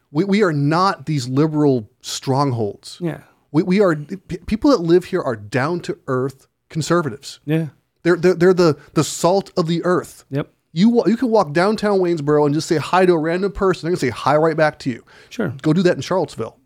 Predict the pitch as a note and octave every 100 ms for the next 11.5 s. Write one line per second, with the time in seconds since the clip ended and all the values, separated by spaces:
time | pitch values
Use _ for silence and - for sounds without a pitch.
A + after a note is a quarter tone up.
0 | _ - D#3+ - C#3 D3 - G3 A#3+ A#3+
1 | G#3 A#3+ G#3 - E3+ C#3+ C#3+ - - -
2 | F3+ E3 C3+ C#3 - D3 C3+ C3+ C3 B2
3 | C3+ B2+ - - - D#3+ G#3 F3+ F3 D3+
4 | D3+ C3+ B2+ A#2+ F3 E3+ - A#2 G#2+ F3
5 | A2+ - - F#3 C#4+ - A#3+ - F3+ F#3
6 | F#3 C#3+ - A#3 G#3+ D3+ D3 G#3+ - F3+
7 | - A#3 - C3+ A2+ G#2 - _ _ B2
8 | C3+ - _ _ - C4+ - G3+ G3+ -
9 | F#3 D3+ - G3 G3+ - F#3 F3 F3+ E3+
10 | F3 F3+ F3 - F#3+ F#3+ D#3+ D3+ F#3+ G3
11 | F#3 F3+ F#3+ F#3+ F#3